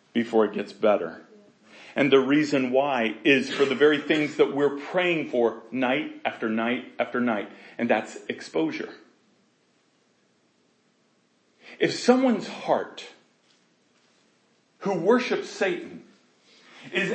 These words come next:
everything that Satan is, what do you think will be produced when that is, has a light shone on it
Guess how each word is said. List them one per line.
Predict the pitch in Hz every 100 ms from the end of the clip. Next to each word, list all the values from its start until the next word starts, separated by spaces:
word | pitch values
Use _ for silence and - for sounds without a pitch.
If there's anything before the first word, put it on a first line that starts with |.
| -
everything | 254 262 233 269 233 254 240 214
that | - -
Satan | - 185 - 156
is, | 156 104 - - - - _ _ _ _ _ _ _ _ _ _ _ _ _ _ _ _ _ _
what | 139 170 330 339
do | 262
you | 247 233
think | 214 - 262 -
will | 226 214
be | 196
produced | - - 151 151 294 180 - 151
when | 160 170 160
that | 196 196 -
is, | 165 147 - - - _ _ _ _ _ _ _ _ _
has | - 185
a | 165
light | 139 180 262 254
shone | - - 269 214
on | 131
it | 104